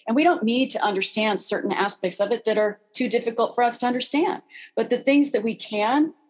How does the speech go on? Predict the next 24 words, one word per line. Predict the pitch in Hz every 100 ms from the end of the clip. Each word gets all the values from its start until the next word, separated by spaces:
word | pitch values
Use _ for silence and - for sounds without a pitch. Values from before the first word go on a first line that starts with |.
| _ _ _
understand, | 247 262 - 262 262 254
the |
things | 220 226 226
that | 196
we | 185 208 196 _ _ _ -
do | 196
resonate | 214 240 247 254 240
to, | - 262 262 294 _ _ _ _
it | - 185
really | 254 294 254
helps | 247 233 -
to | 226
know | 220 247 226 202 190 _ -
that | 208
it | 208
is | 196 190 -
an | 196 -
actual | 196 214 - 196
science. | 185 - 214 202 160 - - -
It | -
is | 185 175
not | 196 196
a | 190
philosophy. | - 170 151 143 - - - 110 -